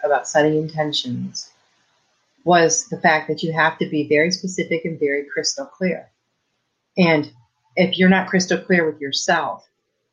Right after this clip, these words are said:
about what you want, you're not going to be able to put that intention out there.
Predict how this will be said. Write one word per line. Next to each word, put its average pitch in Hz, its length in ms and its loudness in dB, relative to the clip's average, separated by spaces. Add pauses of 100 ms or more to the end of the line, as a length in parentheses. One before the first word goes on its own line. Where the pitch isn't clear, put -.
(460)
about 147 280 -2
what 147 180 -2
you 147 120 -4
want, 123 300 -6 (260)
you're 165 100 0
not 160 200 0
going 170 180 -2
to 185 100 -10
be 165 100 2
able 151 180 2
to 147 80 -16
put - 260 -2
that 147 160 2
intention 143 560 -8
out 180 220 -8
there. - 180 -14